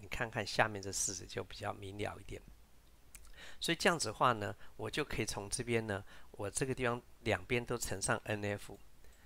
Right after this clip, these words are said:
就这个地方我乘上N F，在这两边乘上N F，这样子的话就变成电流。所以在这个地方呢，这个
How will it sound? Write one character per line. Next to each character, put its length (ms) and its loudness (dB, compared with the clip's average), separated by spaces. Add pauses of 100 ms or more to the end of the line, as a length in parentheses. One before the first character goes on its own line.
(100)
就 140 0
这 140 2
个 80 0
地 180 -2
方 140 2
我 120 -4
乘 200 -2
上 240 6
N 160 2
F， 280 0
在 180 4
这 120 -2
两 220 0
边 140 0
乘 180 -2
上 160 0
N 140 2
F， 220 -6 (300)
这 100 4
样 100 4
子 60 -4
的 80 -2
话 60 -4
就 100 -6
变 160 2
成 200 -4
电 260 2
流。 200 -12 (720)
所 160 8
以 20 4
在 180 8
这 140 2
个 80 0
地 160 -2
方 240 4
呢， 200 -2 (260)
这 120 2
个 440 6